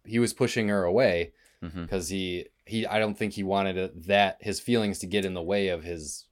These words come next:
Speaker 1: his mission. You know,
Speaker 2: He
Speaker 1: his
Speaker 2: misunderstood what love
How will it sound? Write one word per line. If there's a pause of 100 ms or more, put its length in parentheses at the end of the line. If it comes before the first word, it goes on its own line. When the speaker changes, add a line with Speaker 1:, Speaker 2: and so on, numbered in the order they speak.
(160)
Speaker 1:
his
mission.
You
know,
Speaker 2:
He
Speaker 1:
his
Speaker 2:
misunderstood (600)
what
love